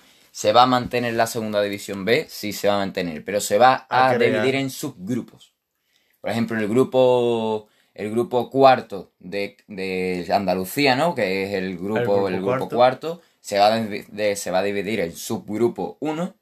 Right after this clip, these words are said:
Speaker 1: y subgrupo dos. ¿Cómo se dividirá, se divide-, de-, se divi-,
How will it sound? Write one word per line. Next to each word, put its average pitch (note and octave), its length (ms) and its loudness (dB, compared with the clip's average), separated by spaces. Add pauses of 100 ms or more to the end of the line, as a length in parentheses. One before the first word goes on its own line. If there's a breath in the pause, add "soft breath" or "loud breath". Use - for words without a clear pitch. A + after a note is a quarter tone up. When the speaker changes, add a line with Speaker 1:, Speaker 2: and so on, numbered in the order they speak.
Speaker 1:
y - 80 -8
subgrupo G#2+ 580 -6
dos. F2+ 320 -8 (580)
¿Cómo A2 200 -4
se A2 160 -2
dividirá, G#2 540 2
se G#2 440 0
divide-, G2+ 440 -4
de-, F2+ 200 -10
se - 200 -10
divi-, G2 460 -4